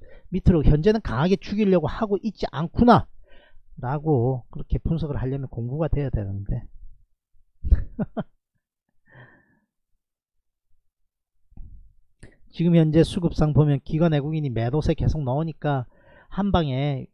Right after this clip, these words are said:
강하게 위로 뚫고 전고점 뚫고 막 치고 가기에는 부담스러워하는가 보다. 그런 걸, 아,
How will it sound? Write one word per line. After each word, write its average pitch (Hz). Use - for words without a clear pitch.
강하게 160
위로 143
뚫고 170
전고점 160
뚫고 175
막 135
치고 190
가기에는 170
부담스러워하는가 165
보다. 131
그런 175
걸, 147
아, 101